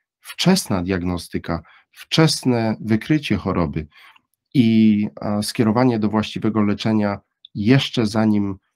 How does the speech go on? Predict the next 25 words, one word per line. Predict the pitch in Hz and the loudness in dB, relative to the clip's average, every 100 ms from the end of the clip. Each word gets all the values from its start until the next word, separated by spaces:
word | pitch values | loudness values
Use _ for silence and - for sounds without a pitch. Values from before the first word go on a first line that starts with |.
| _ _ | _ _
doszło | 110 107 110 - 101 90 | -4 0 0 -2 -4 -4
do | 98 95 92 | -2 -2 -2
powikłań | 101 98 165 - 110 85 | -4 -2 -4 0 0 0
tej | - 87 | -4 -6
choroby, | - 87 85 87 - _ _ _ | -4 -6 -4 -6 -8 _ _ _
to | - 247 | 2 6
jest | 117 82 - - _ _ _ - | 6 2 -6 -18 _ _ _ -20
kluczowe. | - 107 104 87 69 67 - - _ _ _ _ _ | -4 -4 -2 -4 -4 -8 -14 -20 _ _ _ _ _
To | 214 190 | 4 6
jest, | 135 107 - - | 6 2 -6 -14
e, | 57 87 87 87 | -8 -6 -6 -4
coś, | - 110 - | -2 -2 -4
co, | - 98 95 95 92 - - - _ - | -6 -4 -2 -2 -4 -8 -14 -18 _ -10
e, | 104 95 95 | -6 -4 -2
myślę, | 101 104 110 | 0 0 0
wielu | 104 165 180 120 - - - _ | 2 2 6 4 4 -8 -20 _
kardiochirurgów | - 104 95 - 104 123 127 107 101 - - | -2 0 -2 0 4 4 4 2 0 -10 -12
czy | - 95 92 - | -4 -2 -2 -4
w | - | 0
ogóle | 131 135 | 2 2
chirurgów, | 110 - 101 90 95 - - - - _ _ - | 2 0 -2 -2 -6 -6 -16 -20 -20 _ _ -6
e, | 104 98 98 98 95 - _ - - - - - - | -4 -2 0 0 -2 -6 _ -20 -16 -14 -14 -14 -14
o | - 120 | -4 -2
czym | - 127 | 4 6
marzy, | 190 175 - - | 6 4 2 -8